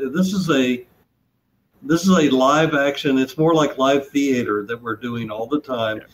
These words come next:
Yeah, we're doing a set and we're, and we, and we have a script and we do all that stuff.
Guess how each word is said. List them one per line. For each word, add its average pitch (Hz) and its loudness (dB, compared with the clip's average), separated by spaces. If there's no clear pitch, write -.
Yeah, 175 2
we're 185 4
doing 180 4
a 160 0
set 156 2
and 139 -2
we're, 147 2
and 147 0
we, 143 0
and 147 -2
we 151 0
have 165 0
a 175 -6
script 151 0
and 139 0
we 135 2
do 151 0
all 156 0
that 147 -2
stuff. 165 -4